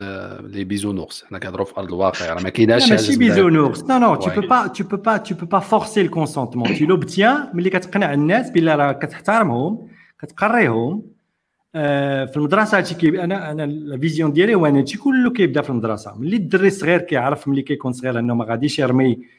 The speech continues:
Speaker 2: القمامة في الزنقة من، من الطوموبيل، ولا ملي كيكون دايز كيرميها في الزنقة وهي حدا اون بوبيل، خصك تكتب لهم ملي بوبيل في الزنقة أولا،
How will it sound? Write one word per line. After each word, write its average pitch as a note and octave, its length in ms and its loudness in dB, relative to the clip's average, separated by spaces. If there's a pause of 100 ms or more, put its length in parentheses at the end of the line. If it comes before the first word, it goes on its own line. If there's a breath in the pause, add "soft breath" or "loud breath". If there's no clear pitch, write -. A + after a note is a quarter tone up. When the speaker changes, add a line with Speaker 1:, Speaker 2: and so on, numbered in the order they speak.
(360 loud breath)
Speaker 2:
القمامة C#3+ 600 4
في A2 60 -6
الزنقة B2 560 0
من، C3 140 0
من A#2+ 200 -2
الطوموبيل، B2 580 -2
ولا A2+ 180 -2
ملي A2+ 120 -4
كيكون A#2 340 -6
دايز A#2 220 0
كيرميها A2+ 320 -4
في G#2 60 -8
الزنقة A2 260 -8
وهي A2+ 200 0
حدا - 200 -4
اون G#2+ 160 0
بوبيل، F3 340 0
خصك - 320 -18
تكتب - 320 0
لهم D3 200 6
ملي C3 200 4
بوبيل A#2+ 320 -2
في - 60 -20
الزنقة G#2+ 320 -12
أولا، C3 640 0